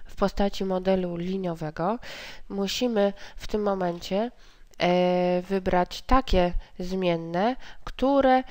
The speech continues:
e, będą nam spełniały, em, kryterium metody Helwiga. Ona będzie polegała na tym,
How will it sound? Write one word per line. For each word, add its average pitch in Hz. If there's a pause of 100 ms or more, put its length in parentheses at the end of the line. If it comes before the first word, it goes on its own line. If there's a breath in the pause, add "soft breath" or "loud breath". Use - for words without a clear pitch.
(260 loud breath)
e, 185
będą 208
nam 185
spełniały, 180 (320 loud breath)
em, 165
kryterium 185 (260 loud breath)
metody 180
Helwiga. 170 (200)
Ona 254
będzie 226
polegała 208
na 175
tym, 180